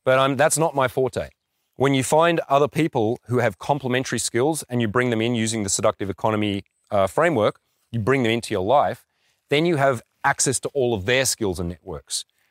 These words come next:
which right now, if you're in your, your same crew of guys you went to high school with, you probably all have the same networks, you probably all have the same skills, and therefore, as I said before, you're not going to be able to multiply each other's effects. So here's how it works.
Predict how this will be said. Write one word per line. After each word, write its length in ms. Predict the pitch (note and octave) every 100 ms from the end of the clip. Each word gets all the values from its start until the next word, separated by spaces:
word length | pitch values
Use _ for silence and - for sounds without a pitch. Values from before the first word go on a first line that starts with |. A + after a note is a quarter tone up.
| -
which 340 | B2+ B2+ - - -
right 260 | C3 D#3 C3+
now, 280 | C#3 B2+
if 140 | A#2 -
you're 160 | A#2+
in 120 | A2+ A2
your, 120 | A#2+ _ - _
your 140 | A2 G#2+
same 320 | - A#2+ A#2
crew 280 | - A#2 A2
of 80 | F#2+
guys 320 | G#2+ G#2+ G#2+
you 80 | G#2
went 140 | G#2
to 60 | G2
high 160 | B2+
school 200 | C#3+ A2
with, 200 | G2 G2 - _ -
you 80 |
probably 400 | A#2 E3 D#3+ C#3+
all 140 | C3 A#2
have 200 | A#2 G2
the 60 |
same 260 | G#2 A2 G2
networks, 420 | G#2 G#2 D2+ -
you 40 | -
probably 380 | - A#2+ A2+ A2+
all 140 | G#2
have 280 | F2+ A2 F#2+
the 80 | G2
same 260 | A2 F2+
skills, 540 | F2 - D3 - - - _ _ -
and 140 | A2+
therefore, 480 | A#2+ B2 A#2 G#2 G#2 -
as 120 | G2+
I 60 |
said 180 | G2 G#2
before, 320 | G2 - D3
you're 100 | A2+
not 220 | G#2+ A2+ -
going 200 | G#2+ G2+
to 60 |
be 80 | F#2+
able 200 | F#2+ F2+
to 80 | G2+
multiply 640 | F#2+ F#2 E2+ - G2 F2 E2+
each 200 | G2 F#2+
other's 220 | E2+ D2+
effects. 480 | D#2+ E2+ - - - _ _ _ _ _ _
So 160 | - D3
here's 200 | G#3+ G#3+
how 140 | F#3+
it 60 | C3
works. 340 | G#2+ D#2+ -